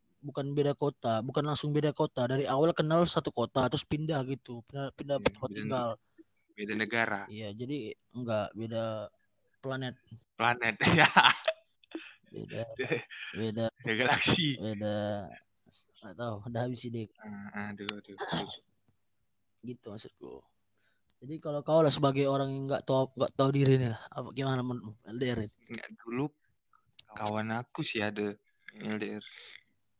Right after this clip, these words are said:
Speaker 2: Kayak gitulah dia, dia ceritanya malam minggu, ku tanya kan, "Kau malam minggu nggak, nggak si-, nggak sirik kan dengan orang?"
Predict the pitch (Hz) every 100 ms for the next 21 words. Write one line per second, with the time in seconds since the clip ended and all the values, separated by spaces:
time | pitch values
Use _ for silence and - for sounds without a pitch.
0 | _ _ _ _ _ - 110 117 170 170
1 | 151 147 156 139 165 180 - - 139 143
2 | 151 160 175 - _ _ _ _ _ _
3 | _ - 107 110 113 113 113 110 - -
4 | - 160 104 98 - 208 240 240 226 220
5 | 226 190 170 _ _ _ _ _ _ _
6 | _ 127 127 - - - 277 - - 339
7 | 330 113 110 110 107 110